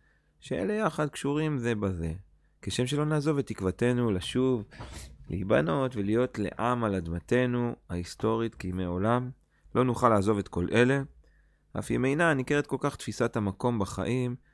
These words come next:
של האידיאלים המחיים את הכלל, הם הם אינם המחיים את הכלל כולם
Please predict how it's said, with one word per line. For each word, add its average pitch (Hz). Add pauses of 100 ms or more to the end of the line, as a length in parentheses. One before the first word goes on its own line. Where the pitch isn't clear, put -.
(160)
של 98
האידיאלים 101
המחיים 95
את 98
הכלל, 87 (440)
הם 131
הם 139
אינם 120
המחיים 107
את 101
הכלל 101
כולם 113